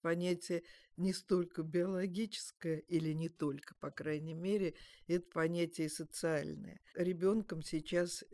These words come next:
считается, ну, скажем так, человек гораздо дольше. Но это связано и с тем, что гораздо больше внимания, по крайней мере, э, вообще ребёнку уделяется.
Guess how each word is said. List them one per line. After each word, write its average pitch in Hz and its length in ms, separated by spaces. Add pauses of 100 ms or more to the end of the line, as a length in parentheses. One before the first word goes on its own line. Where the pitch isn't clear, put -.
считается, 170 880 (200)
ну, 156 160
скажем 156 380
так, - 320 (220)
человек 156 760
гораздо 165 500
дольше. 160 600 (380)
Но 208 100
это 220 220
связано 175 800 (340)
и 185 120
с - 140
тем, 196 340
что 175 460 (120)
гораздо 170 380
больше 160 340
внимания, 160 520
по 151 140
крайней 156 360
мере, 151 380
э, 135 440
вообще 170 460 (260)
ребёнку 160 600
уделяется. 160 920